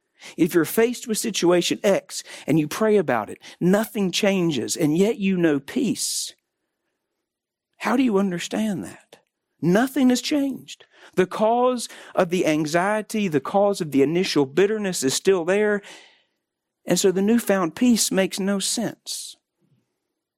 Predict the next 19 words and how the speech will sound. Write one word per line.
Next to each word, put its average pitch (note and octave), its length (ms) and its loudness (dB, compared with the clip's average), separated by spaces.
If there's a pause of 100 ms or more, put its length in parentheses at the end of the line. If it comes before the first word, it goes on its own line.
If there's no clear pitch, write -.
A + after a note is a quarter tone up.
How G#3+ 400 -2
can G#3+ 240 -2
God's F3 320 -2
people D#3 420 -6
know C3 540 -6 (360)
such - 420 -4
peace? - 640 -10 (1800)
Well, D3+ 100 2
part A3 220 0
of A3 80 0
what F#3+ 140 2
fuels A#3+ 640 2
anxiety, G2+ 920 -6
part F3+ 220 0
of G#3 100 0
what E3+ 160 2
fuels F3+ 640 0
worry, D#3+ 640 2
frustration, C#3 1120 -2